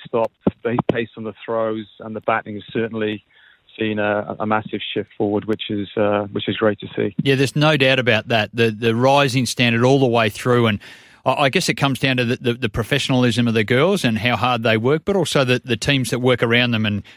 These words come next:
Speaker 2: coaches like yourself who are completely dedicated to the growth of others is, is fantastic. What's on the agenda for you now? You, you captain Victoria, oh, sorry, coach Victoria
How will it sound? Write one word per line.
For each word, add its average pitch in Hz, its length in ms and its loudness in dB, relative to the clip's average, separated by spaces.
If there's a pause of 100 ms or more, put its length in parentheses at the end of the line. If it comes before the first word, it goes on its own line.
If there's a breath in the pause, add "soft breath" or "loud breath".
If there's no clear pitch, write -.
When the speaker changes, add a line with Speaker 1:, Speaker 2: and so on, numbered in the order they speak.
Speaker 2:
coaches 147 400 0
like 139 180 2
yourself 123 400 0
who 117 160 2
are 113 100 2
completely 117 560 -2
dedicated 113 560 0
to 110 80 -4
the 104 80 -4
growth 113 320 0
of 107 80 -4
others 107 340 0
is, 107 100 -4
is 107 240 -6
fantastic. 117 760 -2 (400 loud breath)
What's 233 200 2
on 226 80 4
the 190 120 4
agenda 165 300 2
for - 120 -6
you 143 160 4
now? 131 120 2
You, 120 180 2
you 127 360 2 (100)
captain 139 420 0
Victoria, 143 680 2
oh, 147 180 2
sorry, 113 260 -2
coach 165 340 -2
Victoria 156 600 2